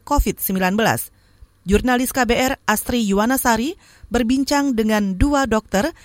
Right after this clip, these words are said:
yang bertugas di garda depan. Simak laporannya berikut ini.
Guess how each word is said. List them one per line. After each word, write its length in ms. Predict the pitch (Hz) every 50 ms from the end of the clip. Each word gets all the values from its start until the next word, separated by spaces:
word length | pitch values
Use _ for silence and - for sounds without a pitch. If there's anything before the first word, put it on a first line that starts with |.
| - - -
yang 240 | 233 247 240 233 220
bertugas 480 | 220 - 226 220 185 190 185 - -
di 160 | 175 170 175 160
garda 320 | 156 180 175 175 175 170
depan. 400 | 180 196 - 147 98 90 95 - - _ _ - - -
Simak 400 | _ - - 269 254 254 247 254
laporannya 640 | - 190 180 - 170 170 165 165 160 151 151 160 - _ _
berikut 320 | 240 247 220 - 160 139 - 147
ini. 320 | 143 123 - - - _